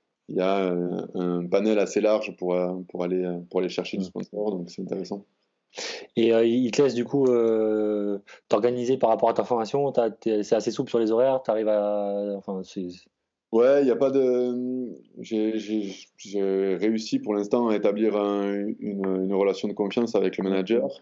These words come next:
Speaker 1: Euh, il y a pas de, j'ai pas d'horaire en fait. J'ai pas
Speaker 2: Ok.
Speaker 1: d'horaire. Euh, le travail, il faut qu'il, il faut qu'il s-, il soit fait. Euh, il faut qu'on avance. Il faut que lui sente qu'on avance. On a des,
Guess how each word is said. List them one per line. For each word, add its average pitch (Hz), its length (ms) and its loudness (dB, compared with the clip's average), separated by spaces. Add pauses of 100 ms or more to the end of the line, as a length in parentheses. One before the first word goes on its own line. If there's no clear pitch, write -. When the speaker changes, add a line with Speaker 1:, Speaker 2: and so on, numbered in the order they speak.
Speaker 1:
Euh, 90 420 -2 (1400)
il 110 60 -2
y - 20 0
a 85 60 -2
pas 110 160 2
de, 107 440 2
j'ai 95 160 -6
pas 120 160 2
d'horaire 120 320 4
en 92 120 -2
fait. - 280 -6 (920)
J'ai 92 180 -8
pas 107 100 0
Speaker 2:
Ok. 104 60 0
Speaker 1:
d'horaire. 110 360 0
Euh, 92 240 0
le 90 120 -4
travail, 107 440 0
il 92 380 -2
faut 95 100 -8
qu'il, 92 480 -6
il 87 60 -12
faut 95 120 -4
qu'il 92 140 -10
s-, - 160 -16
il 110 260 -12
soit - 280 -4
fait. 127 460 4
Euh, 95 380 2
il 92 100 -4
faut 113 80 -10
qu'on 98 160 -2
avance. 123 420 0
Il - 60 -12
faut 98 80 -4
que 98 100 -2
lui 110 200 -4
sente 107 180 -4
qu'on 101 140 0
avance. 117 420 0
On 101 80 -2
a 95 80 -2
des, 92 260 -2